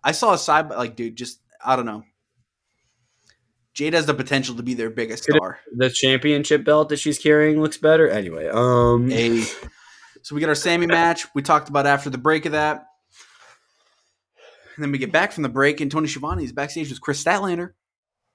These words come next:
Speaker 1: He asks Chris why she doesn't like Layla Hirsch. Tony, what the fuck, dude? You been watching? It's 'cause Layla's a cunt. Sorry. Chris said
Speaker 2: <laughs>
Speaker 1: because
Speaker 2: Oh,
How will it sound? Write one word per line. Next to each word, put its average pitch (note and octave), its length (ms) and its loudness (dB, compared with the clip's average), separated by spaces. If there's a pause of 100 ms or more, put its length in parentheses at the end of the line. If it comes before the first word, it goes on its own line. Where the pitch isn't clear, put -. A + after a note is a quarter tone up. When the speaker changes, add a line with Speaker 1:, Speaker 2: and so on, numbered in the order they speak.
(120)
Speaker 1:
He F3 140 0
asks G3 160 0
Chris A#3 220 2
why F3+ 100 4
she F3+ 120 0
doesn't D#3+ 180 0
like F3+ 280 2 (120)
Layla D#3+ 300 2
Hirsch. F#3 320 -2 (100)
Tony, F#3 240 -4
what C#3 160 -8
the - 80 -10
fuck, - 460 0
dude? B2 280 -8 (500)
You B2 120 -6
been C3 140 0
watching? D3 460 0 (640)
It's - 100 -14
'cause D#3 180 -2
Layla's D#3+ 340 2
a - 60 -4
cunt. - 500 -6 (180)
Sorry. G2 280 -10 (440)
Chris G3+ 220 4
said G3+ 160 2
Speaker 2:
<laughs> - 20 -4
Speaker 1:
because A3+ 240 4
Speaker 2:
Oh, C#4 100 6